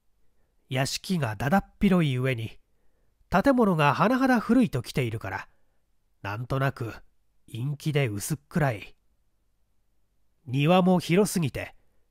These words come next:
とても掃除や草取りが満足にもできそうもないというので、庭の中ほどに低い四つ目垣をゆって、その垣の内だけを庭らしくして、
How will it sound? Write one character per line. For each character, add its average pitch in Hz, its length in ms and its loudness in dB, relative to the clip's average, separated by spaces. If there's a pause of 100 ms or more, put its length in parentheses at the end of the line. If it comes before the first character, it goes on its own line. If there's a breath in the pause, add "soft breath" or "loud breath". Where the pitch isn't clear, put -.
(240)
と 180 140 0
て 247 140 4
も 240 220 4
掃 233 260 6
除 226 160 2
や 220 160 6
草 233 220 -2
取 220 180 2
り 175 40 2
が 147 120 2
満 208 200 4
足 165 220 -2
に 127 80 -2
も 120 140 -4
で 147 100 0
き - 80 -10
そ 208 160 0
う 147 60 2
も 117 100 -4
な 143 140 -2
い 143 80 -4
と 110 100 -8
い 120 140 -4
う - 20 -4
の 101 120 -10
で、 98 200 -10 (1000)
庭 214 260 2
の 262 160 2
中 208 300 0
ほ 196 100 2
ど 180 100 2
に 160 220 -2 (460)
低 - 340 0
い 147 180 2
四 123 140 -2
つ 262 140 -4
目 262 80 0
垣 240 300 0
を 190 100 4
ゆ 175 60 2
っ - 20 0
て、 - 340 -12 (560)
そ 220 220 0
の 277 160 4
垣 247 320 -2
の 254 180 4
内 220 220 -2
だ 196 100 4
け 269 160 0
を 139 140 0
庭 139 240 0
ら 147 100 0
し - 100 -8
く 110 120 -12
し - 100 -12
て、 101 220 -12